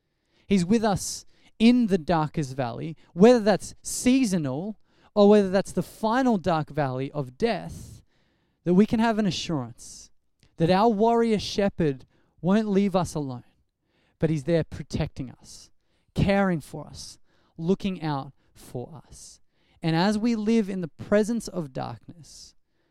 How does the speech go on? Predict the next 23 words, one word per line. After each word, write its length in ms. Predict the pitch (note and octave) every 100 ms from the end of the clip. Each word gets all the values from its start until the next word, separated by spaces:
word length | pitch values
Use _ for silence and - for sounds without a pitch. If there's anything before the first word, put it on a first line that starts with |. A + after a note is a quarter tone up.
| _ _ _ -
we 100 | C#3
can 140 | D#3
have 120 | D3
a 60 | C#3
peace. 680 | - C3 - - - _ _ _ _ _ _ _ _ -
And 120 | B2+
this 120 | E3
peace 380 | - - G3+ E3
comes 600 | - F3 C#3+ A#2 B2+ - _ _ _ _ -
not 180 | D3 E3+
in 60 |
the 60 | F3
strength 400 | - - F3+ -
of 100 | D3+
me, 180 | F#3 E3+
not 160 | E3+
in 40 | F3+
the 60 |
<laughs> 0 |
strength 600 | C#3 - - - F#3 - -
of 100 | C#3
the 80 | C#3+
sheep, 420 | - B2 A2